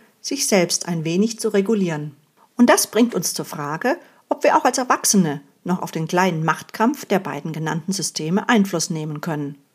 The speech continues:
Und vielleicht ganz bewusst in manchen Situationen auf den schnellen Genuss verzichten, zugunsten einer späteren, noch größeren Belohnung, wie vielleicht die schlankere Figur,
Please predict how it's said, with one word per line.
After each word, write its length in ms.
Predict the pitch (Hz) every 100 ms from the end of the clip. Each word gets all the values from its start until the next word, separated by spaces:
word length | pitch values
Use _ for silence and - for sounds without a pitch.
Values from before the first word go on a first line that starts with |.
| _ _ _ _ _ _ _ _ _
Und 100 | 202
vielleicht 340 | 196 180 185 -
ganz 300 | 233 349 -
bewusst 520 | 185 160 208 - -
in 120 | 175
manchen 320 | 185 240 277
Situationen 920 | 277 233 254 254 - 165 165 202 226 - _ _ _
auf 160 | - -
den 160 | 185
schnellen 480 | - - 147 160 202
Genuss 320 | 233 240 247
verzichten, 680 | - 269 247 196 - 160 143 _ _ _ _ _ -
zugunsten 680 | 180 185 233 247 - 247
einer 180 | 180 143
späteren, 720 | 143 - 147 143 185 185 254 370 _ _ _
noch 320 | 196 254 -
größeren 520 | - 160 165 202 226 233
Belohnung, 640 | 240 170 147 156 214 226 _ _ _
wie 120 | 151
vielleicht 600 | 131 143 160 208 220 -
die 40 | 160
schlankere 460 | - 151 151 135
Figur, 520 | 139 151 185 240 233